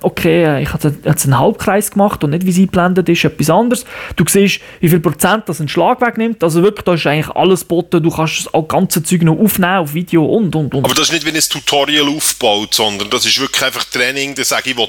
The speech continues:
Speaker 2: diesen Schlag üben, dann wird dir der Draht gezeigt und fertig.
Speaker 1: Du hast alles. Du hast Wa-, Auswahl im Trainingsmodus Tutorial, du kannst Auswahl im Trainingsmodus Fatality üben, du kannst normal Practice machen, also es ist wirklich,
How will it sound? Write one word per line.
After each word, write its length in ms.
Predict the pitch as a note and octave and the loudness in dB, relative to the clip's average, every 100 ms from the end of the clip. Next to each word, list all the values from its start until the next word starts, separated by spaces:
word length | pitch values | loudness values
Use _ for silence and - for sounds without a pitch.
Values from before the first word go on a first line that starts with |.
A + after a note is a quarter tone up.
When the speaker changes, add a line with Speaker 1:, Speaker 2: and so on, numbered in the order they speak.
| - | -4
Speaker 2:
diesen 220 | B2 A#2+ C#3+ | -2 -2 -2
Schlag 420 | C3 A#2 C3 - | -4 -2 -4 -2
üben, 320 | C3+ C3 A#2+ | -2 -2 -2
dann 180 | A2+ A#2 | -4 -2
wird 220 | A2 - | -4 -6
dir 40 | |
der 300 | F#2+ F#2+ - | -12 -12 -4
Draht 280 | G#2 A#2 B2+ | 0 0 0
gezeigt 340 | - A#2+ A#2+ - | -2 -2 -2 -6
und 140 | F#2 | -8
fertig. 240 | - G2+ - | -4 -4 0
Speaker 1:
Du 80 | C4+ | 0
hast 120 | G3 | 2
alles. 420 | E3+ F#3 C3+ - | 0 0 -2 -6
Du 140 | G#3+ G#3+ | -2 0
hast 260 | G#3 - | 0 0
Wa-, 140 | F#3+ F3+ | -4 -2
Auswahl 420 | A#3 G#3+ G#3+ A3 | -4 -2 0 0
im 120 | G#3+ | -2
Trainingsmodus 640 | G3+ G3+ - F#3+ F3 D3+ | -2 -2 -2 -2 -2 -6
Tutorial, 560 | - C#3+ A#3 C#4 B3+ B3+ | -6 -2 2 2 2 2
du 100 | G3 | -2
kannst 180 | E3+ G3+ | -4 -2
Auswahl 300 | F#3 F#3+ F#3 | 0 0 0
im 100 | E3+ | 0
Trainingsmodus 640 | F#3 F3+ - F3+ F3 E3 | 0 0 2 2 2 0
Fatality 680 | - D#3 - A#3 C#4+ C4+ C4+ | 0 -2 0 0 -2 0 0
üben, 400 | A#3+ B3 B3 A#3+ | 2 2 2 0
du 80 | G#3+ | -2
kannst 360 | - E3 - F3 | -2 -2 -2 0
normal 400 | E3 E3+ A3 - | 2 2 2 0
Practice 500 | - A3 - A3+ G#3 | -2 -2 -2 -4 0
machen, 160 | G3 | 2
also 120 | F3+ | 2
es 60 | F3 | 0
ist 80 | F#3 | 2
wirklich, 260 | G3 - | 2 0